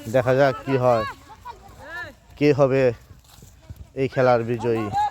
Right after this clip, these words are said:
বাছাই পর্বে খেলা চলছে, দেখা যাক।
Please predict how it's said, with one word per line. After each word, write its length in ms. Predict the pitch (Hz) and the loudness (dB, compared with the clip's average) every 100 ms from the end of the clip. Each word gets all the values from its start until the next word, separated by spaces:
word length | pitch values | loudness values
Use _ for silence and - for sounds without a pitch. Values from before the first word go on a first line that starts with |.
| - - - - - - | -8 -20 -20 -20 -20 -6
বাছাই 320 | 113 151 170 | 0 4 4
পর্বে 300 | 160 160 156 | 4 2 0
খেলা 200 | 147 151 | 2 0
চলছে, 460 | 147 151 - 147 127 - - - - - - 494 523 523 - - _ - - - - - _ - - 214 285 294 320 320 302 269 - - - - 247 - - - | 0 -4 -2 -2 -2 -4 -14 -20 -4 -4 -4 -20 -20 -20 -20 -20 _ -20 -20 -20 -20 -20 _ -20 -20 -20 -18 -16 -14 -10 -10 -12 -20 -20 -20 -20 -20 -20 -16 -8
দেখা 220 | 131 135 | -2 2
যাক। 180 | 135 | 2